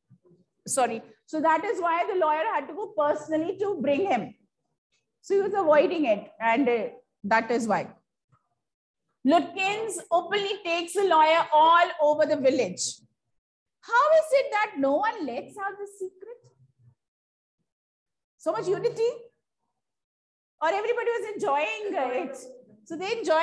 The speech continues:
this prank, isn't it? Right? Uh, yes, so let's all be a part of it. That when the hack driver asks the lawyer to keep out of sight behind him when they go into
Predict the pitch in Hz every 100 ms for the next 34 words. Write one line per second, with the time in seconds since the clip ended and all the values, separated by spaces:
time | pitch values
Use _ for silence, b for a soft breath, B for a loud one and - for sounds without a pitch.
0 | 453 440 - - 320 302 320 - - -
1 | - _ 262 320 480 480 466 - _ _
2 | - 240 277 349 427 - 277 226 - -
3 | - 247 311 311 - 294 294 302 269 277
4 | 277 294 254 226 240 254 262 427 - _
5 | _ _ _ _ _ 185 - 330 339 349
6 | 440 320 320 330 330 320 339 294 311 415
7 | 415 381 302 302 302 359 370 427 330 302
8 | 302 - 285 262 262 285 339 247 262 262
9 | 262 254 247 233 269 233